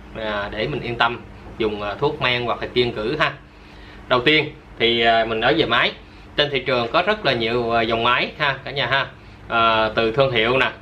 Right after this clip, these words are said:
và chủng loại của nó. Nên là Hoàng Sơn có những cái video giúp cả nhà mình lựa chọn những dòng máy phù hợp rồi. Thì bà con mình có thể xem thêm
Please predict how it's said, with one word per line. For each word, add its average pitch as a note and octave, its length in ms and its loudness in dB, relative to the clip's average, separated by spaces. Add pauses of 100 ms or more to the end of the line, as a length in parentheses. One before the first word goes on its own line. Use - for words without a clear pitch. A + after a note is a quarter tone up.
(300)
và G#2 600 2 (440)
chủng B2 140 -2
loại A#2+ 240 2
của B2+ 100 0
nó. D3+ 160 4 (440)
Nên C3+ 120 2
là B2 180 2
Hoàng A2+ 220 -4
Sơn B2+ 180 0
có C#3+ 120 6
những C#3+ 200 -4
cái E3 120 0
video C3 400 4 (160)
giúp A#2+ 160 -4
cả C3 80 0
nhà B2 200 2
mình A2 180 -2
lựa A#2 220 2
chọn A#2 380 0
những B2+ 200 -2
dòng B2+ 160 0
máy C3+ 160 0
phù A2+ 140 -2
hợp A2 240 2
rồi. A2+ 200 4 (500)
Thì G#2+ 120 4
bà A2 140 2
con A#2+ 200 2
mình A2 80 0
có A#2+ 100 2
thể B2 180 0
xem B2 180 -2
thêm B2+ 220 2